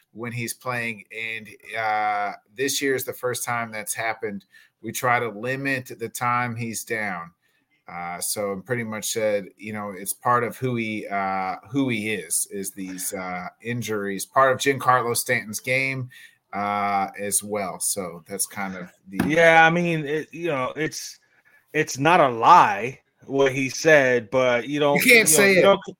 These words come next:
Speaker 2: right, you don't come out and say that as the G M of the team. And now there's, you know what I'm saying, there's, um, there's agents now that are talking shit about, you know what I'm saying, their clients may not wanna have to deal with him if this is how he's gonna treat people. I think Giancarlo Stanton made a statement like that as well.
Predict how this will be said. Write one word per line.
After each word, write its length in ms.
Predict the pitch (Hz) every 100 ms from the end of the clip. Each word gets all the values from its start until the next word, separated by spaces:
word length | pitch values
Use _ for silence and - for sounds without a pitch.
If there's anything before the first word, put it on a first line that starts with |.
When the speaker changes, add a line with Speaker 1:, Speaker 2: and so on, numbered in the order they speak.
| 185
Speaker 2:
right, 280 | 190 160
you 80 | 160
don't 160 | 202 196
come 200 | 185 175
out 160 | 160
and 100 | 143
say 260 | 127 156 151
that 240 | 139 120
as 140 | 127 120
the 80 | 117
G 240 | 107 147
M 120 | 139
of 60 | 127
the 80 | 120
team. 600 | - 139 131 127 123 120 _ _ _
And 120 | 123
now 280 | 139 147 147
there's, 340 | 139 135 131
you 40 | 123
know 80 | 139
what 0 |
I'm 100 | -
saying, 220 | 143 135
there's, 360 | 131 127 117 120
um, 460 | 113 110 104 104 _ _ _ -
there's 220 | 131 117 123
agents 460 | 147 135 143 131
now 300 | 139 135 135
that 100 | 127
are 80 | 127
talking 480 | 131 139 131 135 127
shit 340 | - 127 127
about, 480 | 123 117 120 120 117
you 60 | 135
know 60 |
what 20 |
I'm 60 | 127
saying, 560 | - 131 127 127 123 120
their 180 | 117
clients 480 | - 127 123 120 -
may 160 | 120 117
not 240 | 120 107
wanna 400 | 117 113 113 113 - _ _ _
have 220 | 123 -
to 100 | 120
deal 280 | 107 175 165
with 120 | 151
him 220 | 147 143
if 100 | 131
this 200 | - 120
is 60 | 117
how 180 | 120 117
he's 160 | 120
gonna 120 | 113 110
treat 300 | - 160 -
people. 340 | 147 135 135
I 60 | 120
think 220 | 123 117
Giancarlo 460 | 110 107 113 110 107
Stanton 400 | 147 156 143 139
made 180 | 139
a 40 | 127
statement 420 | - 143 127 131
like 200 | 127 120
that 140 | 127 117
as 120 | 110
well. 400 | 123 127 123